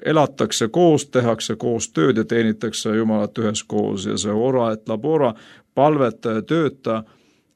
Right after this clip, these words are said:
kõik see pidi austama ja ülistama Jumalat. See, kuidas sa palvetasid ja see, kuidas sa töötasid. No tuletab meelde ilmselt sulle ka seda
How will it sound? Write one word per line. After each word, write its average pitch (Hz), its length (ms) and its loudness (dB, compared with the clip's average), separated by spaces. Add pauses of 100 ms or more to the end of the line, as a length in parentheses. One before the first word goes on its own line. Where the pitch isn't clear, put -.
(200)
kõik 170 480 2
see 151 320 2
pidi 131 400 -2
austama 117 720 0
ja 127 80 -2
ülistama 113 480 -8
Jumalat. 110 500 -8 (400)
See, - 300 0
kuidas 107 320 -4
sa 113 80 -4
palvetasid 135 680 0
ja 113 60 -4
see, 120 240 -2
kuidas 113 280 -4
sa 120 100 -6
töötasid. 113 580 -4 (480)
No 120 100 -6
tuletab 123 400 -2
meelde 117 360 0
ilmselt 110 260 -6
sulle 120 260 -2
ka 117 160 -2
seda 110 240 -4